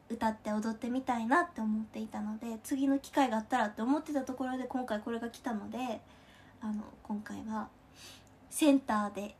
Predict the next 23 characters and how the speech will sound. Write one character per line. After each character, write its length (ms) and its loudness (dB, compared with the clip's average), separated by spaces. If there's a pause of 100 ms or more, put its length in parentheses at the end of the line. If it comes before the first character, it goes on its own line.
エ 60 -2
ム 180 4
ブ 220 -4
イ 200 -4
を 220 -6 (560)
撮 80 -6
っ 60 -4
て、 400 -8 (1160)
歌 260 -2
っ 60 -6
て 240 -8
踊 280 -2
り 80 -2
た 180 -4
い 80 -4
な 160 4
っ 60 0 (100)
て 100 -12 (160)
思 200 -6
っ 20 -14 (140)
た 80 -12
の 200 -8
で 80 -4